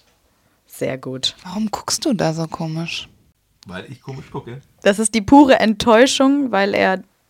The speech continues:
Speaker 1: möchte, dass du gewinnst.
Speaker 2: Ich glaub, das ist ihm tatsächlich komplett wurscht.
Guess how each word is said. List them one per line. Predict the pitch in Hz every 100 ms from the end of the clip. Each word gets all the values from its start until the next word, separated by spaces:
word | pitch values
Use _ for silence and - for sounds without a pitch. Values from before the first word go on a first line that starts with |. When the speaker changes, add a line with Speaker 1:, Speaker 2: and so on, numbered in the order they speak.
| _
Speaker 1:
möchte, | - 196 190
dass | 185 -
du | 240
gewinnst. | 220 160 151 156 - - _ - - 147
Speaker 2:
Ich | 98 - -
glaub, | 151 -
das | 147 147
ist | -
ihm | 139 143
tatsächlich | 143 - 143 156 156
komplett | - 156 156 151 -
wurscht. | 151 147 165 - -